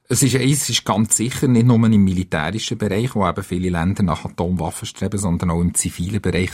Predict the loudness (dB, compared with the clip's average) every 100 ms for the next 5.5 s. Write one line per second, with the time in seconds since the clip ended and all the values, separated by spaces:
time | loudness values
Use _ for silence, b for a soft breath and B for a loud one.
0 | -6 0 0 2 0 0 0 -2 -2 -6
1 | -8 -8 -6 -4 -2 0 0 0 -2 -2
2 | -4 -4 -2 -2 -2 -6 -8 -8 -6 -6
3 | -6 -8 -10 -6 -2 -2 -2 0 0 -2
4 | -4 -6 2 2 2 0 2 2 0 -4
5 | -8 -8 -4 -2 -2